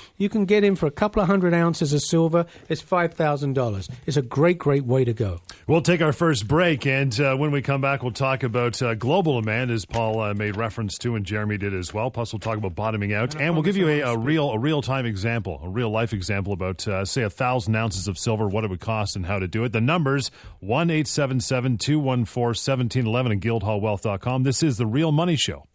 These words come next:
Speaker 2: The Real Money Show returns. The numbers you need to know, one eight seven seven two one four seventeen eleven and guildhallwealth dot com to start investing right away. By the way, seminar coming up next week. You wanna be for the, there for that. September nineteenth, the time seven to nine P M.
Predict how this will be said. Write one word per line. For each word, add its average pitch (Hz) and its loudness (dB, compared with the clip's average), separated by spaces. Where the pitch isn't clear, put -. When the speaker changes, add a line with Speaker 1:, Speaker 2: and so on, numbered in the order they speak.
Speaker 2:
The 127 0
Real 208 4
Money 208 4
Show 196 2
returns. 165 2
The 143 2
numbers 147 2
you 147 2
need 147 2
to 139 0
know, 147 2
one 135 2
eight 131 0
seven 127 2
seven 127 0
two 120 2
one 120 2
four 120 0
seventeen 151 0
eleven 127 0
and 98 -2
guildhallwealth 117 -2
dot 104 -2
com 117 -2
to 95 -4
start 113 -4
investing 101 -4
right 95 -2
away. 98 -2
By 101 -2
the 95 -6
way, 110 -4
seminar 123 -2
coming 123 0
up 113 -2
next 123 -4
week. 139 -2
You 120 -2
wanna 113 0
be 117 -2
for 101 -4
the, 107 -2
there 123 -2
for 110 -6
that. 120 -4
September 147 -2
nineteenth, 135 0
the 101 -6
time 127 -2
seven 147 -2
to 143 -2
nine 123 -2
P 120 -6
M. 101 -2